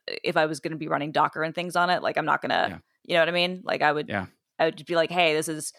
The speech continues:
Speaker 2: Docker, Docker and Plex and whatever. What's the Q nap? Is that the, uh, alternative?
Speaker 1: No, Jelly is the
Speaker 2: Q-
Speaker 1: alternative Plex.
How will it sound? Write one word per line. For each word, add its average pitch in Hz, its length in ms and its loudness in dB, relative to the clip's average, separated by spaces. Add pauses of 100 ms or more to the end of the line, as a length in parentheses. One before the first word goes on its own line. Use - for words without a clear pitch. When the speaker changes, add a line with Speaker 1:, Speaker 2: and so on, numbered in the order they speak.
Speaker 2:
Docker, 127 500 4
Docker 127 500 4
and 110 180 -2
Plex - 680 0 (100)
and 104 680 0 (220)
whatever. 117 580 2
What's 170 380 -4
the 226 320 2 (120)
Q 180 240 -2
nap? 208 320 0
Is 107 200 -4
that 139 240 0
the, 139 500 4 (220)
uh, 123 120 2 (140)
alternative? 120 1000 -2
Speaker 1:
No, 196 220 2
Jelly 165 340 2
is 165 80 -4
the 151 80 -2
Speaker 2:
Q- - 40 4
Speaker 1:
alternative - 400 -6
Plex. - 440 -6